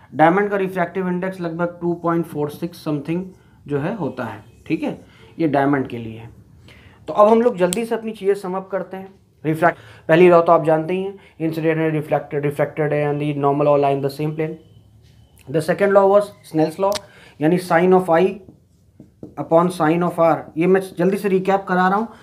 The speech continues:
ताकि आपको सारी बातें क्लियर हो जाए। मैं जल्दी से इसको रब करके आपको खट से रिकैप करा दे रहा हूँ सारी चीज़ें, तुरंत जल्दी से रिकैप करिए और फिर हम लोग आगे बढ़ते हैं,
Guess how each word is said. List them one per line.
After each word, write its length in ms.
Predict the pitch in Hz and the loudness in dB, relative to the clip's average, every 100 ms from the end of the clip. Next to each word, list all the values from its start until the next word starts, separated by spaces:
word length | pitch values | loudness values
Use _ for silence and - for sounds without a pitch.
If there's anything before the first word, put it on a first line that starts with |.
| - | -10
ताकि 200 | 156 156 | -6 0
आपको 200 | 185 - | 0 0
सारी 280 | 185 196 202 | 0 4 4
बातें 240 | 180 156 160 | 4 2 0
क्लियर 220 | 160 151 | 0 0
हो 100 | 151 | 0
जाए। 160 | 170 226 - - 151 | -2 -6 -12 -10 -4
मैं 80 | |
जल्दी 240 | 156 170 185 | 0 0 0
से 80 | 185 | -2
इसको 200 | 185 175 | 0 0
रब 260 | 175 - 180 | 2 0 -2
करके 280 | 160 - 254 - - - | -4 -6 -14 -14 -20 -6
आपको 200 | 156 156 | -6 -4
खट 220 | 175 226 | 0 0
से 120 | 220 196 | 2 0
रिकैप 340 | 160 156 156 | 0 -2 -4
करा 180 | 147 139 | -2 -2
दे 120 | 143 | -2
रहा 100 | 147 | -4
हूँ 80 | 156 | -4
सारी 220 | 160 151 | -2 -2
चीज़ें, 320 | 156 156 170 240 - - - | 0 -2 -4 -8 -12 -20 0
तुरंत 200 | 202 220 | 4 6
जल्दी 180 | 196 202 | 4 0
से 80 | 196 | -2
रिकैप 320 | 185 185 180 | -2 -2 -4
करिए 220 | 190 190 226 | -2 -2 -2
और 120 | 180 | -2
फिर 160 | 185 | -2
हम 80 | 175 | 0
लोग 100 | 165 | 2
आगे 140 | 143 143 | 0 -2
बढ़ते 280 | 123 123 | -4 -8
हैं, 120 | 127 | -14